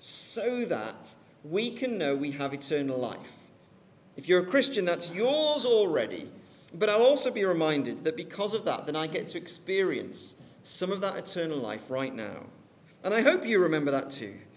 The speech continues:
Dear children, you have eternal life. And you get to experience the blessing of that. So enter into that confessing, forgiving community with other Christians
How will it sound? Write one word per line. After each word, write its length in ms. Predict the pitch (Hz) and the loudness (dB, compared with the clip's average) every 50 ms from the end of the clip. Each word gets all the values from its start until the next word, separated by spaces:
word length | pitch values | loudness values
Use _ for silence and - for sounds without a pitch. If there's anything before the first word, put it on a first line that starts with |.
| - - - - - - - - - - | -20 -20 -20 -20 -20 -20 -20 -20 -18 -6
Dear 240 | - 202 233 277 285 | 0 2 2 2 2
children, 800 | 277 - - 185 147 139 120 - 104 98 90 85 80 - - - - - - - - - - _ _ - _ _ - _ - _ _ _ - _ - - - _ - - - _ _ _ _ - _ _ - _ _ - _ - _ _ - _ _ _ - - _ _ _ _ _ | 2 0 0 0 0 0 0 -2 -8 -10 -10 -10 -12 -14 -16 -18 -20 -20 -20 -20 -20 -20 -20 _ _ -20 _ _ -20 _ -20 _ _ _ -20 _ -20 -20 -20 _ -20 -20 -20 _ _ _ _ -20 _ _ -20 _ _ -20 _ -20 _ _ -20 _ _ _ -20 -20 _ _ _ _ _
you 160 | 139 151 165 | -6 -4 -4
have 440 | 156 160 170 202 208 208 214 214 208 208 208 208 - - - - - - - - - _ - - - _ _ - | -2 -2 -4 -4 -4 -4 -4 -4 -6 -8 -12 -16 -16 -18 -20 -20 -20 -20 -20 -20 -20 _ -20 -20 -20 _ _ -20
eternal 460 | - 135 - - 139 127 120 117 113 107 | -12 -8 -6 -2 -2 -2 -2 -2 -4 -6
life. 320 | 101 98 107 - - - - - - - - - - - - - - - - _ _ - - - - - _ _ - - - - - - - - _ - _ - - _ _ - - _ - - - _ _ - | -6 -8 -8 -10 -12 -14 -18 -20 -20 -20 -20 -20 -20 -20 -20 -20 -20 -20 -20 _ _ -20 -20 -20 -20 -20 _ _ -20 -20 -20 -20 -20 -20 -20 -20 _ -20 _ -20 -20 _ _ -20 -20 _ -20 -20 -20 _ _ -12
And 140 | 143 151 151 | -10 -8 -8
you 80 | 151 | -6
get 220 | 143 180 170 - - | -2 -2 -2 -2 -2
to 100 | - - | -6 -8
experience 580 | 170 - - - - 151 143 139 135 135 135 - | -8 -8 -8 -10 -4 -2 0 0 0 -2 -4 -6
the 40 | - | -6
blessing 380 | - 104 107 - - 104 101 | -8 -8 -8 -8 -12 -12 -12
of 80 | 95 98 | -10 -8
that. 180 | 101 - - | -8 -8 -6
So 140 | - 139 127 | -4 -4 -2
enter 420 | - - 156 180 202 - - 240 240 | 0 0 0 -2 0 0 0 0 0
into 380 | - - 185 180 170 - - | 0 0 -2 -4 -4 -4 -2
that 180 | 165 156 - - | -2 -2 -2 -2
confessing, 640 | - 165 143 - - 180 180 180 - 196 190 180 | -6 -8 -8 -6 -4 -4 -2 -2 -2 -4 -4 -6
forgiving 480 | - - 180 160 - 175 160 170 170 165 | -6 -6 -8 -4 -2 -2 -2 -2 -4 -4
community 480 | 170 165 165 165 170 175 170 170 170 | -6 -4 -2 -2 -2 -2 -4 -4 -4
with 120 | 156 151 156 | -4 -2 -2
other 140 | 175 165 185 | -2 -4 -4
Christians 760 | - 180 160 143 - - 170 170 196 220 240 - - - | -4 -4 -6 -6 -6 -8 -8 -6 -6 -6 -6 -6 -8 -8